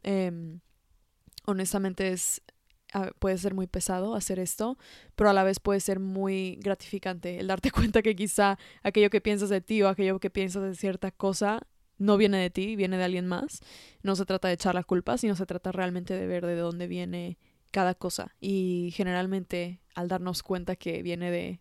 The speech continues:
digamos, un programa más automático de creencias que se nos ha impuesto, es, puede ser más fácil, em, aceptarlo como tal, eh, hacer las paces y,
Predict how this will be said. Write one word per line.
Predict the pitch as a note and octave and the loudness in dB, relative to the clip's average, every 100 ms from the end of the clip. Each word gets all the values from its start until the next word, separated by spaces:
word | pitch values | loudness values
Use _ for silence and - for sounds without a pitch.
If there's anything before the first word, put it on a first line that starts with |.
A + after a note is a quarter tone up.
| - | -6
digamos, | F#3+ F3+ E3+ F3 F#3 - - - _ | -2 -2 -2 -4 -6 -6 -16 -20 _
un | - F#3 | -8 -6
programa | F3+ F#3+ F3+ F3 F3+ | -2 0 0 -2 -4
más | F3 E3+ F3+ F3+ - - | -4 -6 -6 -8 -8 -8
automático | F#3 F3 E3+ F#3+ - B3 C#4 | -8 -8 -10 -10 -6 -4 -2
de | A3 F#3 | -4 -4
creencias | F3 E3+ F3 - G3 A#3+ - - | -6 -6 -8 -6 -6 -6 -8 -8
que | G3 | -8
se | F3+ | -6
nos | F3+ F3 | -6 -6
ha | F3+ | -8
impuesto, | F3 F#3 F3+ - G#3+ C#4 - - - - _ _ | -4 -4 -2 -2 -4 -4 -10 -20 -20 -20 _ _
es, | - G3+ - _ _ - | 0 0 0 _ _ -2
puede | G#3 G3 | 2 2
ser | F#3+ F#3+ F#3 | 0 -2 -2
más | F#3 - | -6 -6
fácil, | F3+ - F3+ F3 A3 _ - | -8 -8 -10 -12 -14 _ -16
em, | G3+ F#2+ F#2 F#2 - - _ _ _ - - - | -12 -10 -12 -16 -18 -20 _ _ _ -18 -12 -6
aceptarlo | F3+ F#3+ - F#3 F#3 | -6 -6 -4 -4 -4
como | E3+ E3+ | -6 -12
tal, | - G3+ A3 C4 - _ - - | -4 0 0 -2 -8 _ -20 -10
eh, | F#3 F3+ | -6 -6
hacer | E3+ - | -8 -8
las | F#3 | -8
paces | - A3 G#3+ B3+ - - | -2 0 2 0 -2 -12
y, | - F#3+ F3+ F3 E3 D#3+ | -4 -2 0 -2 -4 -8